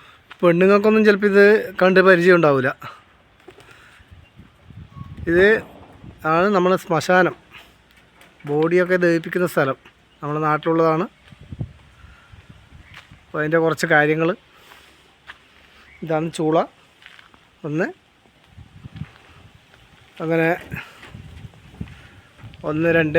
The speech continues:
മൂന്ന്, അങ്ങനെ കുറേ ചൂളയുണ്ട്. പഴയതൊക്കെ പൊളിച്ച് കളഞ്ഞതാണിത്. അപ്പോൾ ഇത് കണ്ടോ, ഇതതിൻ്റെ ഉൾവശം ഇതാണ്.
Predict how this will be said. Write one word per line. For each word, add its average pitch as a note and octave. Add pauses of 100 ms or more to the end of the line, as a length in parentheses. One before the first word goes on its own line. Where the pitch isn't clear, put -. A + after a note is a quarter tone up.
മൂന്ന്, D#3+ (920)
അങ്ങനെ D#3+ (100)
കുറേ D#3+
ചൂളയുണ്ട്. E3 (100)
പഴയതൊക്കെ E3+
പൊളിച്ച് E3
കളഞ്ഞതാണിത്. D#3+ (2250)
അപ്പോൾ D3+ (1300)
ഇത് -
കണ്ടോ, C#3 (3250)
ഇതതിൻ്റെ D#3+
ഉൾവശം E3
ഇതാണ്. D#3